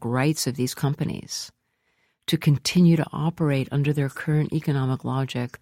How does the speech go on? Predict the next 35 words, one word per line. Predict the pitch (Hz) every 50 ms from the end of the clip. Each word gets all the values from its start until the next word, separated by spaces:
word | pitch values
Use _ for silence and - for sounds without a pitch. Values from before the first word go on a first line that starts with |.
| _ _ _ _ _ _ _ _ _ -
without | 147 151 143 - - - - 147 147 147 147 151 - - - - -
impediment. | - 135 127 123 - - - - 143 135 135 127 123 113 101 - - - _ - - _ _ _ _ _ _ _ _ _ _ _ -
So | - - - 185 170 170 170 - _ -
I | - 185 175
think | 170 - - 311 320
he's | - - 240 -
pretty | - - 226 208 208
confident | - - - - 180 175 - 160 135 120 113 - _ _ _ _ _ _ _ _ _ _ _ _ _ -
that | - 160 156
by | - 165 160 156
making | 151 156 185 214 208 - 226 202
those | 196 190 185 170
claims | - - - - 190 185 180 170 160 151 151 156
which | 151 - - -
seem, | - - 185 180 180 170 165 160 165 -
"Wow, | - 143 175 226 262 247 190 147 131 127 117 - - - - - _ _ _ _
did | - 175 156
Mark | 147 143 156 180 214 - -
just | - - 190 180 - -
wake | 170 180 180 175 -
up | 185 214 233 -
and | - 175 170
smell | 165 - - 180 175 175
the | 175 170
roses? | 165 170 170 180 202 202 240 240 233 233 -
Is | 156 165 -
he | - 165
suddenly | 170 - - 175 180 180 180 180
on | 175 175 160
the | 147
side | 170 - 190 170 180 180
of | 185 170
democracy?" | 185 170 170 170 185 214 - 254 247 - - 247 254 269 277 - _ _
He | - - 233 254
knows, | 240 226 202 180 170 170 165 160 165 156 - - -